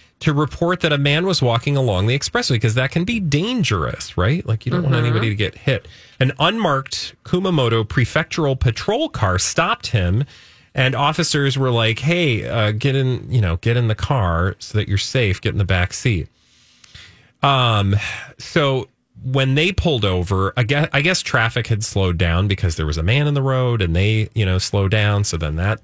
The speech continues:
Speaker 1: c-, creates more of a slowdown. So they were like, "Okay, hold on a second. You just stay in the back seat. We're gonna go move traffic along and then, um, we'll, you know, get you home or whatever."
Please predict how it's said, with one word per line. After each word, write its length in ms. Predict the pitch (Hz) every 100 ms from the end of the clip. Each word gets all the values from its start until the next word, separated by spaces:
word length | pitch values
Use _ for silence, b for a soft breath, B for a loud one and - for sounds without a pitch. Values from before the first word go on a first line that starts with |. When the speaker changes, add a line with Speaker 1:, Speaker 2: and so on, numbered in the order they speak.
| _
Speaker 1:
c-, 60 | - _ -
creates 380 | - 107 104
more 160 | 104 95
of 80 | 90
a 40 |
slowdown. 560 | 92 107 95 98 95 101 B B B B
So 160 | B 156
they 160 | 139 156
were 140 | 156
like, 280 | 131 110 107
"Okay, 180 | 131 127
hold 220 | 117 151
on 160 | 139 127
a 40 |
second. 360 | - 110 107 104
You 100 | 123
just 200 | 143 -
stay 160 | 123 117
in 100 | 107
the 80 |
back 300 | 101 101 101
seat. 400 | - 98 85 85 - B B B
We're 160 | - 113
gonna 180 | 127 113
go 320 | 104 98 95
move 280 | 95 95 -
traffic 440 | - 101 95 95
along 340 | 87 82 80 85
and 120 | 82
then, 320 | 80 80 85 -
um, 420 | 85 78 76 71 -
we'll, 280 | 95 80 - -
you 120 | 95
know, 220 | 73 87 - 95
get 220 | 87 -
you 60 |
home 280 | 82 82 73
or 60 | 71
whatever." 420 | 76 71 58